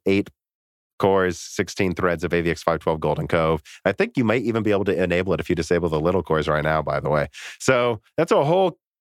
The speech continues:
th-, you'd think they should have done something so you didn't have to do that. But A M D, that, that, I, I still suspect maybe that's what Bergamo's doing with A V X five twelve support. But, um, yeah, there was quite a lot of information in that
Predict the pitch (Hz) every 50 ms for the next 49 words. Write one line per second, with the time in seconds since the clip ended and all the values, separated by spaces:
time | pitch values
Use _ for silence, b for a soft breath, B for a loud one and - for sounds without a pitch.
0 | _ _ 127 160 156 - - - - 123 147 156 151 - - 196 190 185 - -
1 | - _ _ _ 117 139 139 131 - - 139 123 117 107 110 104 101 95 - 113
2 | 104 98 92 - 92 87 87 - - 92 90 85 90 85 85 82 - - - 87
3 | 78 80 90 87 85 82 80 78 76 - - _ 85 80 80 - - - 107 113
4 | 123 127 120 110 120 113 107 104 92 - 127 127 - - 139 135 - 123 139 135
5 | - _ _ _ - - 147 151 - - 202 185 165 - 147 135 - 139 123 110
6 | 113 113 110 113 104 104 101 - - 101 95 - B B B B B B - 90
7 | 110 110 104 95 95 90 87 82 82 76 78 80 85 95 92 87 85 80 78 76
8 | 80 80 78 78 76 76 - - - 76 71 - - 73 71 69 - - - -
9 | - 76 76 - _ - 73 73 73 71 71 73 76 B B B B B 185 175
10 | - 185 202 233 269 - - - 208 233 285 339 320 302 269 262 277 247 208 220
11 | 214 202 214 196 185 190 202 208 196 - 156 143 135 135 139 135 135 135 131 -
12 | -